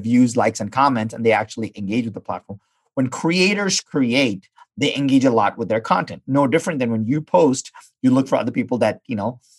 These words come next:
in, in, in a vanity-based way, interact with your post. And based on that post, you interact with them, you reply to comments or whatever, right? W-, there's a reason for that.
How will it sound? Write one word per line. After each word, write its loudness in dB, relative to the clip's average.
in, -4
in, -4
in -4
a -2
vanity-based 0
way, 2
interact -2
with -10
your -6
post. -2
And -6
based -4
on -4
that -2
post, 2
you 4
interact 2
with -6
them, 2
you 0
reply -4
to -4
comments 0
or -8
whatever, -2
right? -4
W-, -2
there's 4
a 4
reason 0
for -10
that. -10